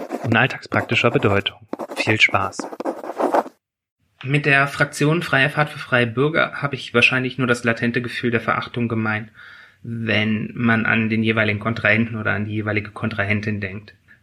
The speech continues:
Mm, umso erstaunter war ich, als ich festgestellt habe, dass sich sowohl bei der Fraktion Freie Fahrt für Freie Bürger als auch bei mir klammheimliche Freude darüber breit macht,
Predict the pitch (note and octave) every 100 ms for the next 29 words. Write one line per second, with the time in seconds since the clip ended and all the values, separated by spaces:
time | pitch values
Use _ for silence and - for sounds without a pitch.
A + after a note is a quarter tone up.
0 | - A2+ A#2 - C#3 B2+ A#2+ - B2 F#3
1 | F3 C3 C3+ D3 B2+ B2 - D3 - -
2 | - C3 C3 C3 B2+ B2+ C3+ A#2 A#2 -
3 | - - - - - - A#2 B2 B2 -
4 | - - B2 B2+ B2 D3+ D#3 B2+ B2 B2+
5 | - C3 - C3 C3 C3 A#2+ A#2 - A#2+
6 | - A#2 - A2 A2 A2 C#3 F3 D3+ -
7 | D3+ D3+ D3+ - C3+ C3+ - - C3+ D3
8 | C3 B2 - - B2 D3+ C#3+ B2 A#2+ A#2
9 | A2 A2+ - C3